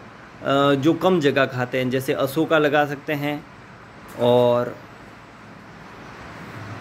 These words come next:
बहुत सारे ऐसे पेड़ हैं अशोका लगाए जा सकते हैं। एक बड़े पत्तों वाला होता है, सागवान लगाया जा सकता है।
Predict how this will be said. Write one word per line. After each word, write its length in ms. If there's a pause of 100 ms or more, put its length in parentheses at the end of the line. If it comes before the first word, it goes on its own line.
(120)
बहुत 320
सारे 200
ऐसे 200
पेड़ 260
हैं 80
अशोका 340
लगाए 280
जा 160
सकते 280
हैं। 80
एक 140
बड़े 220 (240)
पत्तों 280
वाला 200
होता 280
है, 100
सागवान 460
लगाया 280
जा 160
सकता 280
है। 80